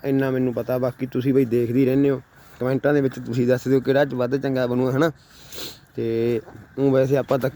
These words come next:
ਰੱਖੇ ਦੋਨੇ ਸ਼ੌਂਕ ਨਾਲ, ਇਹ, ਇਹ ਨਹੀਂ ਹੈਗਾ ਵੀ ਆਪਾਂ ਉਹਨੂੰ ਉਹ ਕਰਦੇ ਹਾਂ, ਰੱਖੇ ਦੋਨੇ ਸ਼ੌਂਕ ਨਾਲ ਆ ਬਾਈ,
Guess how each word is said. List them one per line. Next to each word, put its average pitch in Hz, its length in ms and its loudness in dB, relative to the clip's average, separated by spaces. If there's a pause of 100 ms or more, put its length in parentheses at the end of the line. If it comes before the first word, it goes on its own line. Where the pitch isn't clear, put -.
ਰੱਖੇ 135 320 0
ਦੋਨੇ 139 260 6
ਸ਼ੌਂਕ 160 240 2
ਨਾਲ, 151 200 2
ਇਹ, 156 140 0
ਇਹ 156 300 0
ਨਹੀਂ 156 140 2
ਹੈਗਾ 160 180 2
ਵੀ 160 140 0
ਆਪਾਂ 151 260 -2
ਉਹਨੂੰ 156 180 2
ਉਹ 143 160 2
ਕਰਦੇ 131 280 0
ਹਾਂ, 180 60 -4 (600)
ਰੱਖੇ 131 320 2
ਦੋਨੇ 127 300 4
ਸ਼ੌਂਕ 135 300 0
ਨਾਲ 131 180 2
ਆ 131 80 0
ਬਾਈ, 135 220 -2